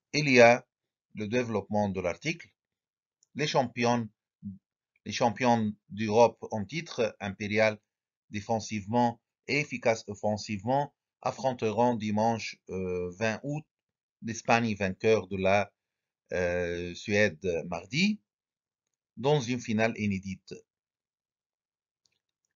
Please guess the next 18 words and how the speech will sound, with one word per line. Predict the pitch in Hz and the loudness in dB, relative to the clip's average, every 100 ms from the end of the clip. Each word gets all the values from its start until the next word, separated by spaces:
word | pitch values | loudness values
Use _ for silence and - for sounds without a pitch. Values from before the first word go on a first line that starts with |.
| _ - | _ -6
Donc, | 101 165 214 | 4 4 4
il | - 107 | -2 0
y | 110 | 6
a | 107 113 _ _ _ _ _ _ _ - | 6 4 _ _ _ _ _ _ _ -6
le | 95 98 | -4 2
développement | 123 120 101 - 95 95 | 2 2 0 0 0 2
de | 90 101 95 - | 2 0 -2 0
l'article. | 113 120 73 - - | 2 2 -2 -14 -8
On | 101 | -2
voit | 98 123 | 6 6
ici, | 98 - 143 196 240 - _ _ _ | 6 0 -8 -6 -6 -10 _ _ _
encore | 98 - 101 | -10 -4 -2
une | 95 | -4
fois, | - 123 226 - _ _ _ _ - | 2 2 2 -2 _ _ _ _ -10
l'attaque, | 131 180 - 107 - - _ _ _ _ _ _ _ _ _ _ _ _ _ _ _ _ _ _ _ _ _ _ _ _ _ _ _ _ | 0 0 0 -4 -6 -16 _ _ _ _ _ _ _ _ _ _ _ _ _ _ _ _ _ _ _ _ _ _ _ _ _ _ _ _
les | 117 180 | 4 6
liens | 160 131 131 110 | 8 6 4 0
hypertextes | 104 98 - 131 185 - - | -6 -6 4 4 4 -2 -18